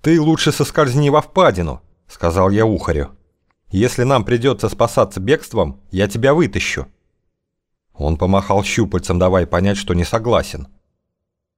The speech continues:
"У меня есть оружие, которое тебе может пригодиться". "Ты же сказал, что безоружен". "Грязная ложь", проухал он весело. "Так ты мог прикончить меня в любой момент",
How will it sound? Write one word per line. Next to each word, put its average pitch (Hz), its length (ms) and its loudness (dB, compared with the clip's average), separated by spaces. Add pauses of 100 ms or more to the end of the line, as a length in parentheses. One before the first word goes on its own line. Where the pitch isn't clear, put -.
(340)
"У 82 120 0
меня 95 320 2
есть 107 360 0
оружие, 107 520 4
которое 98 480 2
тебе 101 240 0
может 101 340 0
пригодиться". 107 880 0 (800)
"Ты 170 120 2
же 143 140 2
сказал, 156 380 2
что - 180 -2
безоружен". 131 680 0 (880)
"Грязная 113 960 2
ложь", 113 760 2 (180)
проухал 90 500 2
он 98 160 4
весело. 80 520 -2 (1000)
"Так 120 200 0
ты 151 160 2
мог 160 240 2
прикончить 147 600 0
меня 143 260 2
в 107 60 -2
любой 156 280 4
момент", 160 520 2